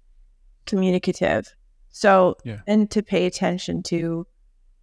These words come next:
Speaker 1: well, where, where am I encountering truth and beauty and freedom internally? Where am I becoming more of myself?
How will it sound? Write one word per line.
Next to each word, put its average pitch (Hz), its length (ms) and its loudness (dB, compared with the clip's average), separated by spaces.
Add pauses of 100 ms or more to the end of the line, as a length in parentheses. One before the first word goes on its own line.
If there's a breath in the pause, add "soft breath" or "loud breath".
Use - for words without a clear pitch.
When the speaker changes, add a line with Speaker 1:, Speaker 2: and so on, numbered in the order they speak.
(160)
Speaker 1:
well, 226 260 2
where, 262 400 4 (140)
where 247 400 2
am 254 180 6
I 220 100 4
encountering 175 540 -4
truth 170 440 -2
and 175 180 0
beauty 165 460 -2
and 170 180 -4
freedom 170 580 -2 (140)
internally? 202 920 2 (800)
Where 214 300 4
am 262 120 8
I 220 100 6
becoming 190 560 0
more 180 220 2
of 170 120 -4
myself? 165 600 -2